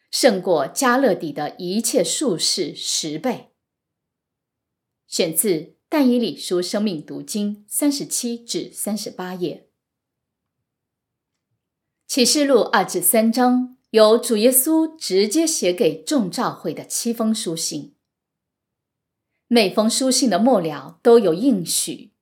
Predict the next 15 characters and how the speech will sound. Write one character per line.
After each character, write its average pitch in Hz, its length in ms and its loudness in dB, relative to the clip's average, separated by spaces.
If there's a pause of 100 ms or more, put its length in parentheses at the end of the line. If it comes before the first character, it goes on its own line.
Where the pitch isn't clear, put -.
(720)
这 262 140 8
些 220 200 4
应 214 240 2
许 151 480 -4 (100)
不 214 140 2
但 208 340 4
是 - 240 0
为 233 180 4
着 151 140 -6
将 277 320 2
来， 160 340 -4 (360)
也 214 140 4
是 202 360 0
为 190 220 -6
着 165 180 -14